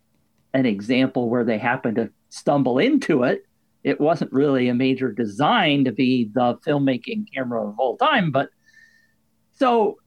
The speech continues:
give Canon a little bit of time. They'll work into it. They're, they're gonna get into four K, you know, I mean, still re-,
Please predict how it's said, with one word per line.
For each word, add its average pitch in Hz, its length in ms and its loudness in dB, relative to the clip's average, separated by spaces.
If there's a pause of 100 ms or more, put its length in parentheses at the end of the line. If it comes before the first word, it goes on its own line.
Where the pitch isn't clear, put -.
(480)
give 415 200 2
Canon 226 400 2
a 147 40 2
little 185 240 2
bit 196 120 0
of 190 120 -2
time. 131 340 -2
They'll 202 220 0
work 185 260 -2
into 151 440 -2
it. 143 180 -4
They're, 165 240 0 (160)
they're 156 160 2
gonna 175 340 0
get 156 240 0
into 147 180 0
four 139 300 -2
K, 120 640 -6 (140)
you 131 100 -6
know, - 160 -12 (160)
I 139 80 0
mean, 127 160 0
still 147 300 -4
re-, - 420 -4